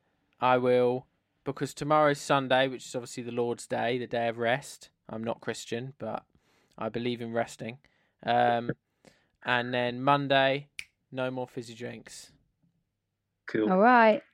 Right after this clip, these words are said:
Speaker 1: Cool. Perfect.
Speaker 3: This is a recorded audio, so you, you'll listen back to this and remember that you've made that promise.
Speaker 1: Mm-hmm. And that is
Speaker 3: Whilst you, whilst you're <laughs> editing, you'll be like, "Ah, I said that. <laughs>
Speaker 1: Yeah,
Speaker 3: I need to
Speaker 1: ex-,
Speaker 3: stick to that."
Speaker 1: exactly. And that is why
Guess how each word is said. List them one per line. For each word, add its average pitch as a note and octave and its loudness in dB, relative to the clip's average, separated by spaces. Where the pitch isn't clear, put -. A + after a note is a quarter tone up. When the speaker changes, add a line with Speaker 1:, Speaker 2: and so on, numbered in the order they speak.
Speaker 1:
Cool. B2 0
Perfect. D3 2
Speaker 3:
This C#4+ 8
is D4+ 6
a C#4+ 12
recorded C4 8
audio, G#3 10
so G3 4
you, G3 8
you'll A3 8
listen A3+ 6
back G#3+ 8
to - 2
this F#3 4
and F#3+ 6
remember F#3+ 8
that F#3 6
you've F#3 4
made F#3 6
that - 4
promise. F3+ 6
Speaker 1:
Mm-hmm. D#3+ -4
And C3+ -2
that F#3+ 2
is B2+ 0
Speaker 3:
Whilst A#3 4
you, B3 4
whilst C4 4
you're C#4 6
<laughs> A3+ 4
editing, A3 2
you'll A3+ 4
be G#3+ -2
like, A3 2
"Ah, F4 2
I A#3 2
said D#4+ -6
that. F#3 0
<laughs> A3+ -6
Speaker 1:
Yeah, C#3+ 2
Speaker 3:
I D#4 6
need D4 0
to D#4+ -8
Speaker 1:
ex-, - -10
Speaker 3:
stick - -14
to A#3 -2
that." F3+ 0
Speaker 1:
exactly. B2 -12
And C3 -8
that F#3 0
is C3+ -12
why B2+ -2